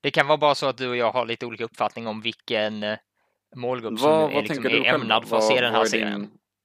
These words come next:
Speaker 2: idé
Speaker 1: För det
Speaker 2: av optimal målgrupp?
Speaker 1: Alltså, jag tänker ju så här att den optimala målgruppen efter liksom så här, det jag minns utav den och det jag har sett nu, det är liksom egentligen så här att de som tittar på det är de som är liksom så här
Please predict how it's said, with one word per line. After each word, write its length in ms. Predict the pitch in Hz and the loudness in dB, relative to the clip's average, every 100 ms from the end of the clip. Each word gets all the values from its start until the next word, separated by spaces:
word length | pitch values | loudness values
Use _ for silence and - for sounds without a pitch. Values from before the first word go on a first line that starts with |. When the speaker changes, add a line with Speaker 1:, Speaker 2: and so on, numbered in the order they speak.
| - 107 | -12 -6
Speaker 2:
idé 200 | 101 98 | -4 -2
Speaker 1:
För 80 | 120 | -2
det 80 | |
Speaker 2:
av 60 | 120 - - _ _ _ _ _ - - - - - - _ | -2 -4 -20 _ _ _ _ _ -20 -20 -20 -20 -20 -20 _
optimal 380 | 127 - 135 123 | -8 -2 2 2
målgrupp? 420 | 113 107 95 - - _ _ _ _ _ _ _ _ _ _ _ - | 0 -4 -6 -14 -20 _ _ _ _ _ _ _ _ _ _ _ 4
Speaker 1:
Alltså, 280 | 127 - 139 | 4 4 0
jag 300 | 127 113 - | 2 2 0
tänker 320 | 156 123 131 | -4 -2 -6
ju 100 | 120 | -2
så 100 | 127 | 2
här 160 | 113 | 2
att 120 | 113 - - _ _ _ _ _ _ _ - - - | 2 -4 -20 _ _ _ _ _ _ _ -20 -12 -2
den 120 | 160 | 0
optimala 380 | 160 147 151 135 | 0 -2 0 0
målgruppen 420 | 139 170 151 - | 0 -2 -4 -2
efter 180 | 123 - | -4 -4
liksom 220 | 120 120 113 | -10 -10 -4
så 60 | |
här, 140 | - - | -4 -4
det 300 | - 113 120 | -18 -6 -4
jag 240 | 110 110 104 | -2 -2 -2
minns 240 | 113 101 | -6 -10
utav 200 | - 110 | -6 -4
den 60 | 101 | -4
och 60 | |
det 100 | 101 | -4
jag 100 | 101 | -2
har 40 | 104 | -2
sett 260 | - 107 | -4 -8
nu, 140 | 127 113 101 | -6 -8 -8
det 80 | 104 | -6
är 80 | 110 | -6
liksom 420 | 104 - - 101 _ _ _ _ _ _ _ _ - | -6 -10 -12 -14 _ _ _ _ _ _ _ _ -12
egentligen 380 | 117 104 104 107 | -8 -8 -8 -6
så 80 | 113 | -2
här 240 | 98 101 | -2 -2
att 100 | 104 120 | -6 -6
de 180 | 127 117 | -6 -6
som 140 | 117 | -8
tittar 340 | 104 123 - - | -10 -10 -8 -8
på 240 | 147 117 | -6 -4
det 260 | 107 110 104 | -4 -4 -2
är 40 | |
de 200 | 117 110 | -4 -8
som 180 | 107 110 | -12 -10
är 100 | - | -12
liksom 300 | - - 113 | -12 -12 -12
så 100 | - 110 | -12 -10
här 140 | 107 | -10